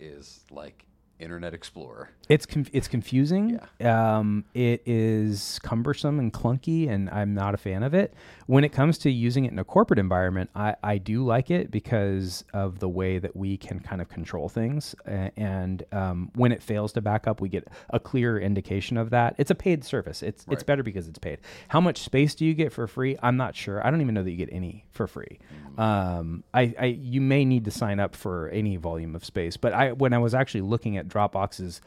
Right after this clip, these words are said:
Speaker 2: process for the average user, I was like, you know, this, or sorry, not Dropbox, OneDrive, uh, for the average user, I was like, "It's so confusing that it's not even really worth recommending." So
Speaker 1: Yeah.
Speaker 2: unless you're using it in a corporate environment, it's paid for by your employer, or you are a company owner that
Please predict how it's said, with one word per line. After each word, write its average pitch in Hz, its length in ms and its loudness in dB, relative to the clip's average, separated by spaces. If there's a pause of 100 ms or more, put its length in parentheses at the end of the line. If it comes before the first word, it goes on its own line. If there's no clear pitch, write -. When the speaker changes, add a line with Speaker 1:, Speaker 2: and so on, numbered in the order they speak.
(360)
Speaker 2:
process 113 680 2
for - 140 -10
the 101 140 -4
average 98 360 0
user, 107 360 -4
I 95 80 0
was 95 120 -2
like, 110 120 -6
you 196 60 0
know, 170 100 2
this, 151 220 -4
or 147 120 4
sorry, 92 180 -4
not 87 180 -6
Dropbox, 78 500 -6
OneDrive, 95 600 2 (580)
uh, 107 180 6
for - 120 0
the 107 120 2
average 101 280 2
user, 110 200 0
I 92 40 2
was 95 80 -2
like, 104 140 -2
"It's 180 120 0
so 220 140 4
confusing 196 500 0
that 104 80 -4
it's 98 140 -8
not 127 100 0
even 123 180 -2
really 120 160 -2
worth 113 300 -2
recommending." 95 580 -2
So 120 240 4
Speaker 1:
Yeah. 127 60 -2
Speaker 2:
unless 135 340 2
you're 165 80 0
using 123 320 -2
it 143 100 -2
in 107 120 -4
a 98 60 -6
corporate 135 300 -2
environment, 156 500 -2
it's - 120 -8
paid 110 220 -2
for 117 240 -4
by 104 160 -2
your 90 160 -2
employer, 123 520 0
or 101 200 -4
you 101 320 -2
are 95 240 2
a 95 60 -4
company 107 360 -4
owner 120 220 -2
that 95 160 -4